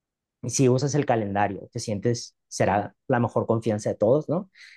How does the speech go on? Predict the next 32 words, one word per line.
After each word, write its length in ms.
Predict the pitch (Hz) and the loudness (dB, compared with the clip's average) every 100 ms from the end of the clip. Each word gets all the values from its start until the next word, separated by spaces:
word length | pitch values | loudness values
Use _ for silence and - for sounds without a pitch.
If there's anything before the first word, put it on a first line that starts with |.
| _ 143 | _ 0
Nada 180 | 143 | 2
más 160 | 147 147 | 2 2
tienes 240 | 156 143 | 2 2
que 80 | 147 | 0
traerme 260 | 135 139 143 | 0 2 2
los 120 | 127 | 0
registros 480 | 120 - 113 139 131 | -2 -4 -4 -2 0
de 80 | - | 0
cuándo 220 | 110 117 | 0 -2
fue 180 | - 113 | -2 -2
tu 120 | 110 | 0
última 580 | 110 104 113 98 90 - | 0 0 0 0 -4 -10
sangrado, 640 | - - 95 95 87 107 101 | -8 -4 -2 0 2 2 2
¿no? 180 | 95 - | -2 -4
Cuándo, 260 | 104 107 - | -8 -8 -2
cuándo 180 | 110 120 | 0 2
empezó 540 | 120 110 - 92 101 104 | 2 -2 0 -2 0 -2
y 100 | 87 | -4
así. 300 | - - _ _ _ - _ _ _ _ _ _ _ - | -6 -10 _ _ _ -20 _ _ _ _ _ _ _ 4
¿O 280 | 139 139 | 6 6
será 320 | 131 - 143 131 | 4 2 4 4
mejor 340 | 156 170 165 _ _ - | 2 0 -2 _ _ -2
medir 500 | 143 151 123 123 110 | 2 2 2 0 -2
las 220 | 101 - | -6 -4
hormonas? 440 | 196 339 - - _ _ _ _ _ _ _ _ _ _ | -4 -4 -6 -12 _ _ _ _ _ _ _ _ _ _
A 120 | 127 131 | -4 0
través 300 | 110 98 95 | 2 2 4
de 60 | |
orina, 280 | 135 208 95 | 4 4 0
a 40 | 87 | -6
través 340 | 80 90 95 | -6 -6 -2
de, 360 | 104 92 90 | 0 0 -2